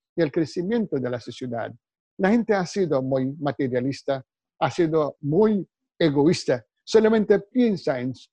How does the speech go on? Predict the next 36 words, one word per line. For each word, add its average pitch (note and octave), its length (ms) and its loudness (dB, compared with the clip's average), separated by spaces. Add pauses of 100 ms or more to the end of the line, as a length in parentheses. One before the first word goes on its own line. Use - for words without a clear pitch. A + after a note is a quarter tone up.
uno. C3+ 400 -4 (420)
Y F#3+ 100 -2
sin G#3 200 2
dar G#3+ 180 4
cuenta A3+ 360 4
que F#3+ 300 2 (360)
ciertas A3+ 480 2
acciones E3 560 0
de C3 100 -2
nosotros B2+ 640 -2
que C#3+ 100 0
beneficia C#3 720 0
a E3 80 0
lo D#3+ 120 2
mejor D#3 220 0
a C3 80 -2
mí, E3+ 200 0 (400)
o G3 100 4
beneficia G#3 840 4
un E3+ 200 0
grupo, D3+ 520 4 (300)
o F#3 100 4
beneficia G3+ 600 4
un E3+ 120 -2
país, D3+ 460 -4 (180)
pero F#3 220 0
afecta F3 720 0
el C#3+ 120 -2
bienestar C#3+ 600 -2
de B2+ 140 -4
otras G#3 340 0
personas C#3+ 640 -6
o D3 100 -6
de C#3+ 100 -8
otros C#3+ 340 -6
países. - 500 -12